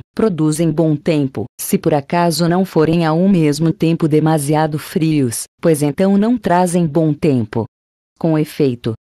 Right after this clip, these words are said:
se forem mais frios do que intensos, solidificam as nuvens antes de as empurrar para frente. O césias não traz bom tempo, uma vez que se vira para si mesmo. Daí inclusive o provérbio, que diz,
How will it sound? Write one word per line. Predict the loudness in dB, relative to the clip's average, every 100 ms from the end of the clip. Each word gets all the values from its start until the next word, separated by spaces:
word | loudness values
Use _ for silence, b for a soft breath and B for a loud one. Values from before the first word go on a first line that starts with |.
| -10
se | -4 -4
forem | 0 0 2
mais | 0 -2 -4
frios | -4 -2 -2
do | 0 0
que | 2
intensos, | 0 2 0 0 -2 -4 -6 -12 -8
solidificam | -2 0 0 -2 -2 -2 0 0
as | 0
nuvens | 0 -2 0 0 0
antes | -2 -2 -2
de | 0
as | 0 2
empurrar | 0 2 -2 0 -2 -2
para | 0 0
frente. | 0 -2 -2 -2 -4 -10 -12 _ _ _ -6
O | -4
césias | -2 0 0 2 0
não | 2 0
traz | 0 0 0 0
bom | 0 0
tempo, | 0 -2 -2 -2 -6 -8 2
uma | 2 2
vez | 2 0 0
que | -2 -6
se | -4 -2
vira | 0 0
para | 0 -2
si | 0 0
mesmo. | 2 0 0 -2 -4 -8 _ _ _ -8
Daí | -2 0 2
inclusive | 2 2 0 0 0 0
o | 0
provérbio, | 0 0 2 0 -2 -10 -10 _ -4
que | -2
diz, | 0 -2 -2 -8